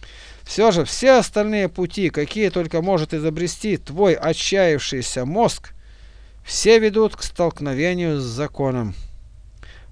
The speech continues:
Побег на родину через лагерное оцепление, через пол Германии, потом через Польшу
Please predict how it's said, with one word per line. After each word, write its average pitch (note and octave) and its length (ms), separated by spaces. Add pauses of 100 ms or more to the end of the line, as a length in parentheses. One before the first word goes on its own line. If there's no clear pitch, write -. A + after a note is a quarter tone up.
(160)
Побег D#3+ 400
на E3+ 140
родину F3+ 340
через D3 380
лагерное F3 500
оцепление, D#3+ 800
через D3 340
пол G#3+ 320
Германии, F#3+ 680
потом E3+ 420
через F#3+ 400
Польшу F#3 580